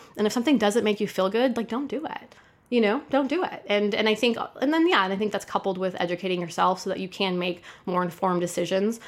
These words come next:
about things that maybe are making you feel good, but maybe if you knew, like, the big picture, wouldn't.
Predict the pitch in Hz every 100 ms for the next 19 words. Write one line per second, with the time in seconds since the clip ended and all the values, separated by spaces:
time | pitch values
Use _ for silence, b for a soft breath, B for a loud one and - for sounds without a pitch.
0 | B - 185 185 196 196 202 202 180 214
1 | 214 180 185 180 185 185 190 180 180 180
2 | - - - 180 190 190 190 202 185 185
3 | 185 180 175 175 190 202 175 170 185 240
4 | 370 -